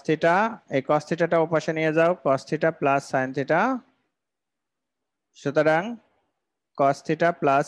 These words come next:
sin theta সমান সমান root two cos theta, root two cos theta, আহ, দেখাইতে বলছে শুট বা দেখানো হলো, দেখানো হলো,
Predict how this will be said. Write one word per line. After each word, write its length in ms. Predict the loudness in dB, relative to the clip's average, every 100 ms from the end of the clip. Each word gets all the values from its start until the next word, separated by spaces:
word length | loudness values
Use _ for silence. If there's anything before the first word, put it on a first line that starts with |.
| -2
sin 180 | -2 -2
theta 260 | -4 0 2 0 -4 _ _ _ _ _ _ _ _ _ _
সমান 220 | -4 -2 -2
সমান 180 | -2 -2 0
root 140 | -2 -2
two 120 | -2 0
cos 180 | 0 0 -4
theta, 200 | -4 -2 -2
root 160 | -4 -4
two 180 | 0 2 2 -2 _ _ _
cos 180 | -2 -2 -4
theta, 260 | -2 0 0 -2 _ _ _ _ _ _ _ _ -2
আহ, 140 | 0 0
দেখাইতে 340 | 0 0 0 0
বলছে 180 | -2 -4 -8
শুট 260 | -4 -4 -6 -16 -20 _ _ _ -6
বা 100 | 0 2 2
দেখানো 320 | 0 0 -2 -4
হলো, 200 | -4 -4 -8 _ _ _ _ _ _ -4 0
দেখানো 680 | 0 0 0 0 -2 0 0 -2 -6 _ _ _ _ _ _ _ _ _ _ _ _ _ _ _ _ _ -4
হলো, 220 | -2 -2